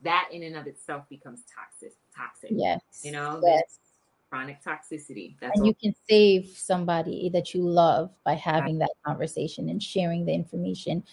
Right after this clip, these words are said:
Speaker 2: and sharing past experiences.
Speaker 1: Mm-hmm. Yeah.
Speaker 2: Yes.
Speaker 1: So that is our show, our True Health Live. Join us in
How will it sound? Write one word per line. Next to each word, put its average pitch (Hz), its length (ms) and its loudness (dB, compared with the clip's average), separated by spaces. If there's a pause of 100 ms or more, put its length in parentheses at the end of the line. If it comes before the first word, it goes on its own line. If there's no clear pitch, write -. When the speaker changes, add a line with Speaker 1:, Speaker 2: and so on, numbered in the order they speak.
(200)
Speaker 2:
and 185 120 2
sharing 175 420 2
past 160 380 -2
experiences. - 1160 -4
Speaker 1:
Mm-hmm. 190 160 -8 (440)
Yeah. 123 360 -10 (400)
Speaker 2:
Yes. - 320 -20 (520)
Speaker 1:
So 277 240 8 (520)
that 247 300 -2
is 240 200 -12
our 202 240 -8
show, 247 520 -8
our 190 100 -16
True 214 260 -16
Health 190 320 -12
Live. 208 440 -6 (440)
Join 220 320 -8
us 277 220 -8 (500)
in 202 320 -10